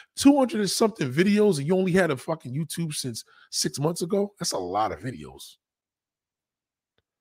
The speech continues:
But you gotta have that battery power. Make sure you have a battery power connected.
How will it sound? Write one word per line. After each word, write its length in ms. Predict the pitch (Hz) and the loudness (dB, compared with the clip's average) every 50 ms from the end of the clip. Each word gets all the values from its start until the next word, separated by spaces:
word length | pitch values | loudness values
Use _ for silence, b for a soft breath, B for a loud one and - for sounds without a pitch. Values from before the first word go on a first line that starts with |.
| _ _ _ _ | _ _ _ _
But 100 | - 120 | -12 -8
you 60 | 123 | -6
gotta 100 | 120 113 | -4 -4
have 60 | 120 135 | -2 -2
that 120 | 135 117 | -4 0
battery 300 | 110 135 165 175 165 143 | 4 4 4 6 4 2
power. 320 | 120 - 120 117 113 113 117 | 0 0 0 0 0 0 -2
Make 160 | 127 139 135 | -4 -4 -4
sure 160 | - - 151 | -4 -2 0
you 80 | 143 131 | 2 2
have 140 | 131 123 123 | 2 0 -2
a 40 | |
battery 360 | 110 101 123 143 147 156 165 - | -4 -2 0 2 2 2 2 2
power 260 | - 151 151 147 143 | 2 4 4 2 2
connected. 540 | - 127 131 131 135 127 131 - 139 143 | -2 -4 -4 -4 -4 -4 -2 -4 -4 -4